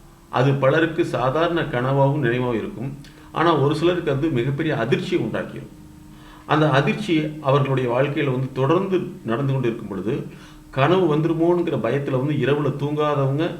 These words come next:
இன்னைக்கு நிறைய பேர் இருக்காங்க. அப்படி தூங்கினாலும் அந்த தூக்கத்துல வந்து தொடர்ந்து கனவுகள் வந்துகிட்டே இருக்கும். அந்த கனவுகள் வந்து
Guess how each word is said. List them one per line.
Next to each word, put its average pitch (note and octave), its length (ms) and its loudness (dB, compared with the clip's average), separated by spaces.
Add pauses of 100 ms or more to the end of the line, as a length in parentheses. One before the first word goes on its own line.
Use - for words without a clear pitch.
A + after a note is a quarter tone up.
(140)
இன்னைக்கு A2 220 -4
நிறைய A#2+ 240 0
பேர் C3+ 140 -2
இருக்காங்க. F#2 340 -8 (600)
அப்படி D3 200 0
தூங்கினாலும் F#3+ 600 2
அந்த F3 260 0
தூக்கத்துல F3+ 360 0
வந்து D3+ 180 -6
தொடர்ந்து F3 380 0
கனவுகள் C#3 420 2
வந்துகிட்டே A2 200 -4
இருக்கும். G2 340 -6 (420)
அந்த C3+ 220 0
கனவுகள் F3+ 420 4
வந்து E3 240 2